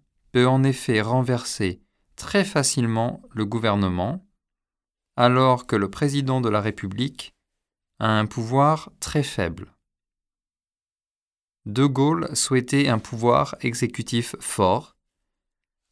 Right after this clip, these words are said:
Il démissionne dès janvier mille neuf cent quarante-six, lorsqu'il se rend compte que l'orientation que prend la nouvelle constitution ne correspond pas à ses principes.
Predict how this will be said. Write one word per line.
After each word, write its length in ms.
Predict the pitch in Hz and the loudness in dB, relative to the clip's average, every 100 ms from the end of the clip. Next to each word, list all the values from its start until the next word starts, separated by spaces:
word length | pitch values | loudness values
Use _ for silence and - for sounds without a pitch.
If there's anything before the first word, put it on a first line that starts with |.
| - | -2
Il 160 | 120 | 0
démissionne 760 | 120 131 135 - 135 120 110 95 - | 4 4 4 2 2 2 2 -4 -8
dès 340 | 104 113 160 | -4 4 4
janvier 380 | 147 139 123 123 | 6 2 2 2
mille 160 | 120 117 | 2 2
neuf 180 | 113 | 0
cent 160 | - 117 | -2 -6
quarante-six, 800 | 113 98 98 - 117 131 - - _ _ _ _ _ | -2 0 0 -2 -6 -6 -10 -12 _ _ _ _ _
lorsqu'il 440 | 110 117 - - 113 | 0 2 2 -4 -4
se 120 | - | 0
rend 220 | 107 147 | 0 0
compte 500 | - 107 107 - - _ _ _ _ | -2 -6 -6 -10 -20 _ _ _ _
que 100 | - | 0
l'orientation 1000 | 113 147 147 147 135 135 - - 117 104 - - | 2 2 2 0 2 0 0 -2 -4 -4 -10 -6
que 80 | 110 | -6
prend 320 | - 127 120 | -4 0 2
la 120 | 98 | 2
nouvelle 380 | 113 139 135 120 | 2 2 0 0
constitution 840 | 123 - - - 104 - 113 123 _ _ _ _ _ | -4 -8 -10 -6 -4 -2 -4 -6 _ _ _ _ _
ne 160 | 113 110 | -4 -2
correspond 540 | 110 107 107 - 104 | 2 0 0 -2 -4
pas 360 | 101 117 117 - _ - | 2 4 4 -2 _ -10
à 100 | 117 | -4
ses 160 | - 139 | -2 -2
principes. 540 | - 117 - 82 | -2 -4 -4 -10